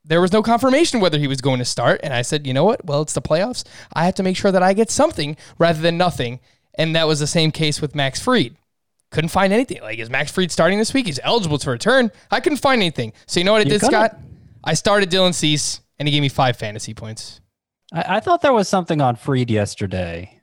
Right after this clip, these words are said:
Speaker 2: uh, that made it pretty clear he was coming back this week. So I, I was with you, actually. I mean, I wasn't, I was with you in not recommending Cease to the masses, but if those were your only choices, I could see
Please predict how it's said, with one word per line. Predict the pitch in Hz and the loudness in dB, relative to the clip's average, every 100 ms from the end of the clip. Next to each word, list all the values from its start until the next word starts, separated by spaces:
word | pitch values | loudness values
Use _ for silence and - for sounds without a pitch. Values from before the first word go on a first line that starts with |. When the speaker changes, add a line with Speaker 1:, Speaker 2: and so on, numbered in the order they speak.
| - | -14
Speaker 2:
uh, | 107 92 87 | -10 -8 -10
that | 90 92 | -8 -4
made | 101 101 | 0 0
it | - | 0
pretty | 110 101 | -2 -2
clear | - 107 101 | -2 -2 0
he | 110 | -2
was | 98 - | -4 -4
coming | 113 92 | -4 -4
back | 90 92 85 | -4 -4 -4
this | - 87 - | -8 -12 -12
week. | 85 80 | -14 -10
So | - 123 | -2 0
I, | 139 - | 2 0
I | 220 | 0
was | 311 180 | 0 0
with | 139 160 120 | 0 0 0
you, | |
actually. | 104 113 135 | -2 0 0
I | 135 | 2
mean, | 139 | 2
I | 139 | 2
wasn't, | 143 143 131 120 - _ _ _ _ _ _ _ _ _ - | 2 2 -2 -6 -12 _ _ _ _ _ _ _ _ _ -4
I | 135 | 0
was | 151 131 | 0 0
with | 120 135 131 | 0 -2 0
you | 131 117 113 | -2 0 -2
in | 110 113 107 101 | -2 -2 -2 -4
not | 110 110 117 104 | -2 0 0 -2
recommending | 127 117 110 110 107 107 107 101 95 | -2 0 0 0 2 2 2 0 -4
Cease | - 113 101 - | -4 -2 -2 -4
to | - 101 | -4 -2
the | 95 | 0
masses, | 101 104 104 - 85 - | 0 2 0 -4 -12 -10
but | - 98 | -6 -6
if | 104 - | -6 -2
those | 113 110 104 | 0 0 -2
were | 104 | -2
your | 104 104 | 0 0
only | 107 104 98 | 0 -2 -4
choices, | - 139 117 104 92 82 90 | -2 0 0 0 -6 -10 -10
I | 90 | -10
could | 92 | -10
see | 90 113 | -10 -6